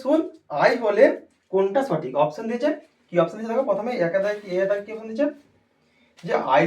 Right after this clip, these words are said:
সমান পি আর টি। বি এর দাগে কি অপশন দিয়েছে দেখো, পি আর টি আই, পি আর টি আই সমান একশো।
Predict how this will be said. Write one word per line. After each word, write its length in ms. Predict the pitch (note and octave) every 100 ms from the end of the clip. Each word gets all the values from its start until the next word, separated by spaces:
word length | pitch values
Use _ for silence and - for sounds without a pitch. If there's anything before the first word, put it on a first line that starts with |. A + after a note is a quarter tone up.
| E3+
সমান 240 | G#3 C4+ - - _ _ - _ _ _ _ - _ _ _ _ _ _ _ _ -
পি 120 | F3 C#4 - -
আর 100 | - - -
টি। 120 | - - - _ _ _ - _ -
বি 100 | - D3+
এর 60 | F3
দাগে 140 | G3+ G#3+
কি 60 | A#3
অপশন 140 | A3+
দিয়েছে 160 | A#3+ B3
দেখো, 140 | B3+ D#4 - _ _ _ _ _ _ _ -
পি 100 | A#3+ A3+
আর 80 | G#3+ -
টি 80 | - - E3 E3
আই, 100 | - - - _ _ _ _ _ _ _ -
পি 120 | A3+ G#3 D#3+
আর 120 | E3 - - -
টি 120 | F#3+ A3+ - - C3+
আই 120 | F3 A#3+ - - _ - - _ -
সমান 280 | C#3 F#3+ D4 - _ _ _ _ _ _ _ _
একশো। 420 | D3 D3 - -